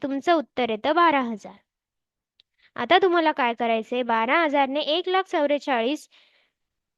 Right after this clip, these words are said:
एक लाख चौवेचाळीस, हां, एक लाख चौवेचाळीस हजार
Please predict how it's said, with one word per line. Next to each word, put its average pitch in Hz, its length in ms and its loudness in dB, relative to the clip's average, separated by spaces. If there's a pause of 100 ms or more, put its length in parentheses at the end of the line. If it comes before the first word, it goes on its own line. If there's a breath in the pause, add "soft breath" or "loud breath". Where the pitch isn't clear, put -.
(360)
एक 349 240 0
लाख 359 240 2
चौवेचाळीस, 277 640 2 (680)
हां, 233 320 -10
एक 330 280 0
लाख 320 200 2
चौवेचाळीस 320 640 2
हजार 254 340 0